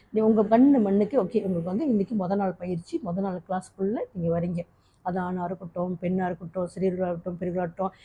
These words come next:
ஏன் அம்மா, அப்பா, வயசானவங்க யாரெல்லாம் வந்து நிம்மதியா இருக்கணும் வாழ்க்கையில. எப்பயுமே நம்ம வாழ்க்கையில வந்து எவ்வளோ பணம், காசு, ஏழைகள் யாரா இருந்தாலுமே வாழ்க்கையில நிம்மதின்னு ஒரு விஷயம் இருக்குல்ல,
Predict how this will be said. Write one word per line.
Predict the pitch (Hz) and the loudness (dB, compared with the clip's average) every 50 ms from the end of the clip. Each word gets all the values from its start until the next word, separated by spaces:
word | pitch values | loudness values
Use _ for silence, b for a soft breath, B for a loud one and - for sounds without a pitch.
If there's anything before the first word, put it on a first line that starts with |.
| b b b 185 196 | b b b 0 2
ஏன் | 214 202 180 180 | 2 2 2 0
அம்மா, | 190 196 190 185 | -2 -2 -2 -2
அப்பா, | - - 180 170 | -4 -4 -4 -2
வயசானவங்க | 165 180 196 185 - - 214 190 196 175 175 165 165 175 | 0 0 -2 -2 -2 -2 -2 -2 -2 -2 -4 -6 -4 -4
யாரெல்லாம் | 165 180 190 190 196 202 202 208 233 247 226 | -2 -2 0 0 0 0 0 0 2 2 2
வந்து | 202 196 190 226 208 196 196 | 0 0 0 0 2 2 2
நிம்மதியா | 208 226 240 247 254 262 269 277 262 220 254 247 240 226 185 185 | 4 4 4 6 6 6 4 4 4 4 4 4 2 2 0 -2
இருக்கணும் | 170 170 - - 185 175 170 170 165 170 | -4 -8 -8 -8 -6 -6 -4 -4 -2 -2
வாழ்க்கையில. | 175 175 170 - - 170 165 170 170 170 165 - b b b b b b b b - 175 | -2 -2 -4 -6 -8 -6 -4 -2 -2 -2 -4 -6 b b b b b b b b -8 -8
எப்பயுமே | 170 - 233 220 240 247 262 240 | -6 -2 0 2 4 4 4 2
நம்ம | 202 170 170 175 | 2 0 0 0
வாழ்க்கையில | 196 214 214 - 190 185 170 175 | 0 0 -2 -4 -6 -6 -4 -4
வந்து | 185 185 175 208 196 220 | -4 -4 -2 0 0 2
எவ்வளோ | 226 220 247 262 269 247 254 - | 0 0 0 0 0 0 -2 -2
பணம், | 185 185 196 190 180 | -4 -4 -2 -2 -2
காசு, | 185 180 185 - - - 190 185 180 190 190 | -2 -2 -4 -4 -4 -4 -2 -2 0 0 0
ஏழைகள் | 190 190 190 185 196 185 175 180 | 0 0 0 -2 -4 -6 -6 -4
யாரா | 175 196 220 240 233 220 | -2 0 0 2 2 0
இருந்தாலுமே | 202 196 185 190 196 214 208 190 190 | 0 -2 -4 -4 -2 -2 -2 -2 -2
வாழ்க்கையில | 185 208 214 - 202 190 196 - b b b b b | -4 -4 -4 -6 -6 -8 -10 -10 b b b b b
நிம்மதின்னு | 208 226 240 254 269 254 208 254 233 220 190 | 6 8 10 10 10 8 8 6 4 4 2
ஒரு | 170 160 165 | 2 0 -4
விஷயம் | - - 190 180 | -6 -8 -8 -10
இருக்குல்ல, | 175 - 170 165 170 | -10 -10 -14 -16 -16